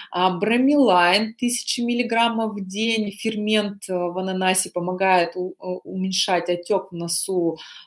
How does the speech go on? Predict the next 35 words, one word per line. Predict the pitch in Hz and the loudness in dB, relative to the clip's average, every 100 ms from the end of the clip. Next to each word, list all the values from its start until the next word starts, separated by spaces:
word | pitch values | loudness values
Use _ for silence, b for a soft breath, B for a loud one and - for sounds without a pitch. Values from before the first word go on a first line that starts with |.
| - | -10
а, | 156 160 160 170 | -4 -2 -2 -4
в | 170 | -4
но-, | 180 175 170 | -4 -4 -4
в | |
носу | 180 - - 214 | -4 -4 -2 0
и | 185 170 | 0 -2
в | 170 | -6
нос-, | 165 - - - | -8 -12 -14 -14
и | - 180 180 175 | -10 -6 -2 -2
помогает | 175 180 185 185 170 165 | -4 -6 0 2 2 0
уменьшать | 175 175 - 180 - | -6 -6 -4 -4 -4
симптомы | 180 - 185 165 156 151 | -6 -2 -2 -2 -4 -6
сенной | 147 - 190 165 147 | -8 -6 -6 -4 -4
лихорадки. | 143 - 202 226 269 269 - 311 311 B B B - | -6 -6 -2 2 2 0 -2 -2 -4 B B B -4
Цинк, | - - 190 180 254 - B B B | -2 0 2 2 -2 -6 B B B
да, | 196 247 | 4 6
то | 269 | 6
есть | 269 | 4
это | 285 208 | 2 4
базовые | 226 302 269 247 247 | 6 8 6 2 2
продукты. | 226 262 - | 0 0 -2
Смотрите, | - 226 269 269 | -4 2 2 2
на | 185 | -2
школе | 190 - 285 | -2 4 6
здоровья | 269 233 233 170 170 | 6 4 4 2 0
мы | 208 | -2
в | 196 | 2
базе | 202 190 180 175 | 6 6 6 0
даём, | 160 170 175 160 | -2 -2 -2 -4
обязательно, | 160 185 233 233 202 170 165 | -8 0 4 4 0 -2 -2
а, | - 170 170 | 0 -2 0
у | |
нас | 175 175 - | -2 -4 -4
есть, | 185 185 180 - | -2 0 0 -2
а, | 170 160 156 | 0 0 -2